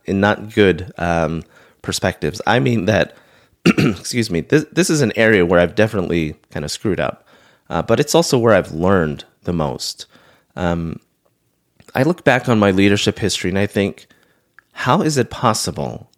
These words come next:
that I, um, you know, for the most part, feel like I act and behave in, in, in very consistent ways from, uh, this role to the previous role to the previous role. Um, but across all of that,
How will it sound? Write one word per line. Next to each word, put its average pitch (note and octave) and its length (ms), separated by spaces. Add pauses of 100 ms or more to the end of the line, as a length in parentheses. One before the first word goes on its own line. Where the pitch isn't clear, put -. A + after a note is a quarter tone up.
(120)
that F#2+ 340
I, F2 560 (460)
um, D#2 640 (100)
you C#3 80
know, C3 140
for - 240
the C#3 80
most C3 320
part, G2+ 240
feel C3+ 200
like B2+ 200
I F#2+ 200
act F#2 340
and F#2 120
behave G2 580
in, D2 380
in, E2+ 220
in F2 200
very G2+ 240
consistent G2+ 640
ways F2+ 340
from, D#2+ 260 (600)
uh, D#2 220
this - 280
role G2 280
to - 120
the D2 80
previous G#2 520
role F#2+ 220
to E2 120
the C#2+ 60
previous F2+ 480
role. F2 340 (720)
Um, E2+ 260
but F#2+ 240
across - 600
all G2 160
of E2 100
that, D#2 460